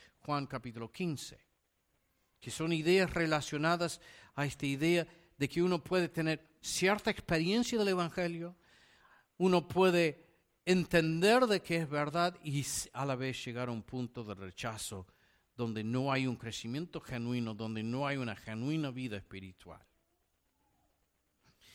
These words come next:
Resumiendo, este pasaje, ¿de qué está hablando? Está hablando de un rechazo alevoso. Está hablando de haber recibido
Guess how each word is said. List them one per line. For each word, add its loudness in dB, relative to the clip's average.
Resumiendo, -2
este -2
pasaje, -6
¿de -8
qué -6
está -6
hablando? -6
Está 6
hablando 4
de 2
un 0
rechazo 2
alevoso. -2
Está 4
hablando 6
de 6
haber 8
recibido 2